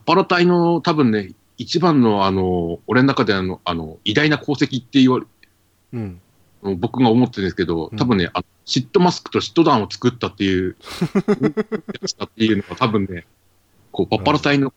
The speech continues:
Speaker 1: 功績の中では一番じゃないかなと思うんですけど。
Speaker 2: そうですね。ただ、わからない人に説明しますとですね、えーと、水島くんは、えーと、あれは、まあいいか。えーとね、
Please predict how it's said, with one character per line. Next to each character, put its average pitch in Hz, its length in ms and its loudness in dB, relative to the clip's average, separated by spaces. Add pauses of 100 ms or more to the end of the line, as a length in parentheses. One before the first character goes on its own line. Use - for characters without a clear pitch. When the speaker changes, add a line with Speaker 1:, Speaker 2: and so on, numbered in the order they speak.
Speaker 1:
功 123 160 -4
績 135 100 0
の 135 80 4
中 131 220 0
で 95 80 0
は 87 80 -2
一 - 160 -8
番 135 400 0
じ 90 160 -2
ゃ - 40 -2
な - 140 2
い - 60 2
か - 180 2
な 156 80 4
と 185 140 0
思 - 0 -
う - 20 -2
ん 160 60 -4
で 143 60 -2
す - 40 -8
け 123 60 -8
ど。 95 80 -10
Speaker 2:
そ 90 60 -16
う - 20 -20
で - 80 -20
す - 60 -16
ね。 - 120 -18
た - 80 -14
だ、 127 80 -4
わ 113 180 -2
か 175 120 -4
ら 196 80 0
な 185 100 2
い 139 60 2
人 139 100 -4
に 117 80 0
説 110 220 -8
明 110 100 -6
し - 100 -14
ま 110 120 -4
す - 100 -16
と 95 60 -18
で 87 80 -16
す - 80 -20
ね、 87 200 -18 (440)
え 113 140 -4
ー - 20 -10
と、 95 400 -14 (440)
水 208 200 -6
島 240 240 -6
く 240 120 -12
ん 226 180 -6
は、 165 260 -4
え 107 140 -8
ー 98 60 -14 (140)
と、 98 420 -10
あ 113 140 -8
れ 131 100 -2
は、 120 1400 -4
ま 117 120 -8
あ 101 60 -10
い 101 60 -14
い - 40 -20
か。 - 180 -14 (220)
え 107 100 -10
ー 104 40 -14
と 107 120 -12
ね、 95 320 -10